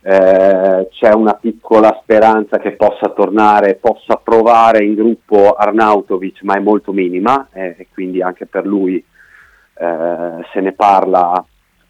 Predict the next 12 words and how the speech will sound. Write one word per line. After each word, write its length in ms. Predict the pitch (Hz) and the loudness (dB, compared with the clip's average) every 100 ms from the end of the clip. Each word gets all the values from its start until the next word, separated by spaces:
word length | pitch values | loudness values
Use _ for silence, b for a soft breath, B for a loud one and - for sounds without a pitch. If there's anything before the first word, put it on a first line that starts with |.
| _ | _
almeno 800 | 123 123 127 135 135 135 127 | 0 2 2 4 4 4 4
dalla, 840 | 120 104 101 101 95 92 90 90 87 | 2 2 2 0 0 -2 -2 -4 -6
dalla 260 | 90 92 92 - | -4 -4 -4 -8
settimana 1000 | 101 _ 104 104 101 95 92 87 87 90 | -12 _ -2 0 0 -2 -4 -6 -12 -16
successiva. 1040 | - 110 - 107 - - 87 82 151 - _ _ _ _ _ _ _ _ | -14 -14 -10 -12 -12 -10 -4 0 0 0 _ _ _ _ _ _ _ _
Eh, 680 | 95 95 92 95 92 92 87 | -2 2 2 2 2 0 0
resta 360 | 101 107 - - | 0 -2 -2 -2
fuori 300 | 113 107 104 | 2 2 0
Sansone, 680 | 127 127 - 101 92 120 143 - _ _ _ _ _ | -4 -4 -2 -2 0 -2 -2 -6 _ _ _ _ _
resta 380 | 95 101 - 101 | 0 0 0 -6
fuori 340 | - 104 104 | 0 2 2
Bagnolini, 840 | 92 101 101 104 110 104 92 90 | 2 0 2 0 0 0 -2 -4